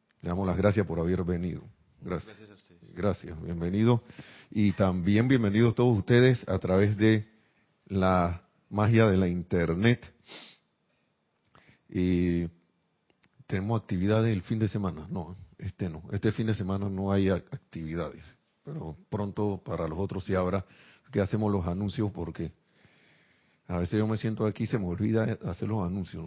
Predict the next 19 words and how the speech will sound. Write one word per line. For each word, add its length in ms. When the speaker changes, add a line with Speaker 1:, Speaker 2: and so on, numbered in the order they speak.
Speaker 1:
Gracias, 460
Padre, 320
que 80
a 60
veces 200
<laughs> 160
los 100
hermanos 400
lo, 160
lo 240
dan. 280
Así 360
que, 240
eh, 420
tenemos 420
aquí, 480
estaba 280
repasando 720
algo, 300